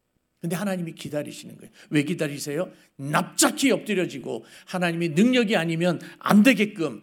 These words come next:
하나님이 만드시는 겁니다. 그래서 로마서 십일 장의 결론이 이렇게 이야기를 해요. 삼십삼 절에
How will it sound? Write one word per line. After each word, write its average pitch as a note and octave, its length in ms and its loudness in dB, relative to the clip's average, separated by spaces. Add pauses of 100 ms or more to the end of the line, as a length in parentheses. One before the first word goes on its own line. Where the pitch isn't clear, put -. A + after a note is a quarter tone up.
(160)
하나님이 C3+ 460 -6
만드시는 D3 680 -2
겁니다. G#2 440 -16 (300)
그래서 B3 320 -2
로마서 G#3 380 0
십일 G#3+ 320 -8
장의 F3+ 320 -4
결론이 F#3 540 2
이렇게 F#3 420 -2
이야기를 D3+ 400 -2
해요. C#3+ 100 -4
삼십삼 F3+ 520 -8
절에 D#3 300 -6